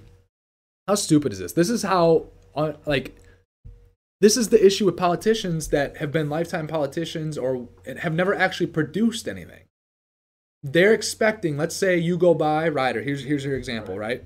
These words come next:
This is what they're pers-, uh, wanting to potentially do. And I think it's just all B S. They're not gonna do it. It's not gonna happen. If it does happen, I don't. So you're gonna buy that seven unit for ballpark,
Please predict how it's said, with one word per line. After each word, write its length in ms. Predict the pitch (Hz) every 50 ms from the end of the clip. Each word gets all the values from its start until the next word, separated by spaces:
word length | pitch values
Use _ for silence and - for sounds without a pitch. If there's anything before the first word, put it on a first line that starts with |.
| - -
This 180 | 147 151 -
is 80 | 165 156
what 160 | 165 165 160
they're 180 | 156 147 143 139
pers-, 280 | 139 - 123 - - - _ _ _ _ _ _ _ -
uh, 260 | 127 120 113 113 110 101
wanting 420 | 120 127 127 123 123 120 117 - - - -
to 80 | -
potentially 420 | 110 - - 123 120 - - 104 101
do. 180 | 104 95 82
And 100 | 85 87
I 40 | 107
think 200 | - - 127 117
it's 100 | 113 95
just 160 | 117 107 92
all 120 | 110 104 98
B 160 | 104 101 98
S. 140 | 95 101 -
They're 100 | 104 95
not 140 | 98 98
gonna 180 | 101 101 101 92
do 160 | 95 90 90
it. 80 | 90 76
It's 120 | - -
not 140 | 101 92 95
gonna 140 | - 90 98
happen. 340 | 98 98 - 78 71 87 - - - - -
If 120 | 127 113
it 60 | 117
does 220 | 113 135 135 127 -
happen, 420 | 120 113 110 - 113 110 110 101 - - - - - - _ _ _ - - - 92 - - - - - - -
I 120 | - 104
don't. 140 | 101 - - - - - - - - - - - - - - - - - - - - - - - - - - _ _ _ _ - - - - -
So 440 | - - - 175 165 151 143 135 143 - -
you're 220 | - 156 170 180 180
gonna 200 | 170 185 175 165
buy 240 | 170 156 156 156
that 120 | 151 143 -
seven 340 | - - 160 143 156 156 156
unit 240 | 160 160 170 160
for 100 | - 139
ballpark, 540 | 127 127 127 127 123 - 135 123 120 117 -